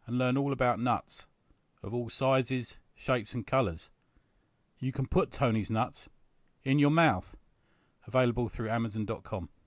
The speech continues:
There you go. You can actually look that up on Amazon dot com. It's a real book.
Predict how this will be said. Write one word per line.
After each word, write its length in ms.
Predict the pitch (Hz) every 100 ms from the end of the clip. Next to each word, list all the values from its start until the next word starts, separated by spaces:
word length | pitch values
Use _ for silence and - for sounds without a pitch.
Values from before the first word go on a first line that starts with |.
| _ _ _ _ _ _ _ _ _ _ _ _
There 100 | 104
you 40 | 110
go. 140 | 143 - _
You 120 | 131 123
can 140 | 147
actually 240 | 131 -
look 120 | 127 117
that 120 | 113
up 160 | 110
on 60 | 120
Amazon 260 | 110 101 101
dot 160 | 80
com. 240 | - 143 147
It's 160 | 98
a 120 | 110 107
real 180 | 113
book. 300 | 107 147 -